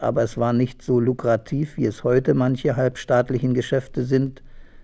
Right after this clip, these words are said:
denn in das Geschäft meiner Mutter wirkte das Kaiserreich in einem negativen Sinne hinein.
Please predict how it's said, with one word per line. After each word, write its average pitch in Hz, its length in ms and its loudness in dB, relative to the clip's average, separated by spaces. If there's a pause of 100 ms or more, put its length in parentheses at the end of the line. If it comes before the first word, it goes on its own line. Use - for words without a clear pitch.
(100)
denn 117 120 0
in 131 120 2
das 120 220 2
Geschäft - 500 -4
meiner 113 240 0
Mutter 131 400 2
wirkte 127 340 2
das 117 280 -4
Kaiserreich 110 840 0 (280)
in - 100 -10
einem 107 260 -4
negativen 113 680 0
Sinne 104 320 -4 (100)
hinein. 107 520 -4